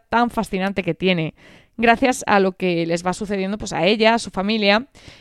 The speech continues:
y también, por supuesto, eh, de manera fundamental, ¿no?, a la influencia de su padre Atticus.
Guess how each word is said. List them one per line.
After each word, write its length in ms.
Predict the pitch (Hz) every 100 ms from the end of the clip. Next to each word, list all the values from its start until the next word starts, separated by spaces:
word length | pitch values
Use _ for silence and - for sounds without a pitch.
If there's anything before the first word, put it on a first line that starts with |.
| _ -
y 100 | 240
también, 220 | 185 180
por 100 | 190
supuesto, 560 | 214 202 196 214 226 -
eh, 500 | 196 180 151 - -
de 140 | 190
manera 300 | 175 143 180
fundamental, 720 | - 208 185 160 165 202 214 202
¿no?, 180 | 226
a 80 | 226
la 80 | 180
influencia 420 | 180 180 180 208
de 60 | 208
su 160 | -
padre 380 | 170 190 190 180
Atticus. 600 | - 180 - - - -